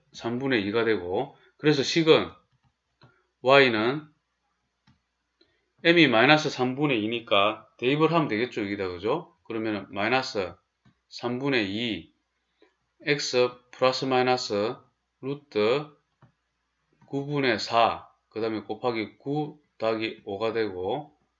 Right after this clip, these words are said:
자, 이렇게 된 다음에 마이너스 삼분의 이 엑스 플러스 마이너스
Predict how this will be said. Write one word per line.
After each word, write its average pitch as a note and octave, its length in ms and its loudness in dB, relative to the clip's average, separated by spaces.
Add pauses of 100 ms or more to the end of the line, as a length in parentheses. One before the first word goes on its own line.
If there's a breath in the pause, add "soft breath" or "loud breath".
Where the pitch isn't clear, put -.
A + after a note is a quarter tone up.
(140)
자, - 240 -10
이렇게 B2+ 220 -12
된 A2+ 180 -4
다음에 G#2+ 440 -2 (400)
마이너스 B2 440 0
삼분의 A#2+ 560 -4
이 C#3+ 580 -6
엑스 D3 600 2 (920)
플러스 C#3 340 2
마이너스 C#3+ 720 2